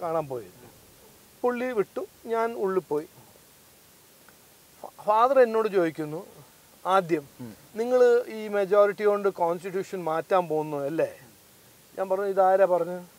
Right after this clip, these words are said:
Speaker 1: "അല്ല, നിങ്ങളുടെ, ഏഹ്, കോമ്പറ്റീറ്റർ പറഞ്ഞു." ഇത് ഞാൻ പറഞ്ഞു, "അത് സാധിക്കുന്ന സാധനമാണോ? എന്തിനാണ് ഓരോന്ന് എക്സ്ട്രീമിസ്റ്റ് ഇഷ്യൂ?" "അല്ല, നിങ്ങളുടെ ഒരു എക്സ് എം പി അനന്ത്കുമാർ ഹെഗഡെ അത് പറഞ്ഞു." ഞാൻ പറഞ്ഞു, "ഞാൻ ഇപ്പം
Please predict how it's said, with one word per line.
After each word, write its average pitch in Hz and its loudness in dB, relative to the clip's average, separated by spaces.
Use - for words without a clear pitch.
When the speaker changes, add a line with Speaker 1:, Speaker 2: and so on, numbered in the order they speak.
Speaker 1:
"അല്ല, 190 0
നിങ്ങളുടെ, 185 4
ഏഹ്, - -14
കോമ്പറ്റീറ്റർ 165 -4
പറഞ്ഞു." 151 -8
ഇത് 226 0
ഞാൻ 220 -2
പറഞ്ഞു, 220 0
"അത് 220 -2
സാധിക്കുന്ന 220 2
സാധനമാണോ? 180 0
എന്തിനാണ് 220 -2
ഓരോന്ന് 190 0
എക്സ്ട്രീമിസ്റ്റ് 175 -4
ഇഷ്യൂ?" 160 -12
"അല്ല, 190 0
നിങ്ങളുടെ 214 2
ഒരു 185 4
എക്സ് 190 -4
എം 185 -4
പി 185 -6
അനന്ത്കുമാർ 180 0
ഹെഗഡെ 165 0
അത് 165 -4
പറഞ്ഞു." 143 -4
ഞാൻ 247 -6
പറഞ്ഞു, 240 -2
"ഞാൻ 240 -2
ഇപ്പം 240 4